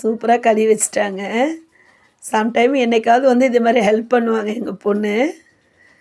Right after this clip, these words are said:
ஆ, ஜாமாவெல்லாம் கழுவி வச்சுட்டாங்க பாத்திரத்தெல்லாம். கீரை சூப் ரெடி ஆயிட்டு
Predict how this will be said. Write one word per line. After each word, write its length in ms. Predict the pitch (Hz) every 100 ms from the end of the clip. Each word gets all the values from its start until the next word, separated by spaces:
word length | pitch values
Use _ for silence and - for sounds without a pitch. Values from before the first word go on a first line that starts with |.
| _ _ _ _ _ _ _ _ _ _ _ _ _ _ _ _ _ _ _ -
ஆ, 380 | 202 208 208 208 202 - _ _ 196
ஜாமாவெல்லாம் 560 | 208 214 214 214 233
கழுவி 320 | 247 226 240
வச்சுட்டாங்க 400 | 226 - 226 220
பாத்திரத்தெல்லாம். 920 | 214 214 214 233 233 - 208 214 262 381 - _ _ _ _ _ _ _ _ _ _ _ _ _ _ _ _ _ _ _ _ 311 _ _ _ _ _ _ _ _ _ _ _ _ _ _ _ _
கீரை 260 | - 233 233
சூப் 320 | 226 233 226
ரெடி 260 | 220 202 220
ஆயிட்டு 500 | 226 214 220 240